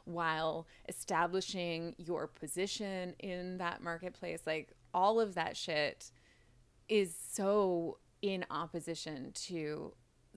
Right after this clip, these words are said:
the experience that I have when I'm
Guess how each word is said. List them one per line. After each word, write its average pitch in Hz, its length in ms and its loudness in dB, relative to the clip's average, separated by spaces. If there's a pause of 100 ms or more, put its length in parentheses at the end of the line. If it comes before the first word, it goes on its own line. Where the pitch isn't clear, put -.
(140)
the 160 220 -4 (100)
experience 160 460 -8
that - 160 -6
I 151 140 -2
have - 520 -8 (240)
when 160 200 -6
I'm 95 260 -8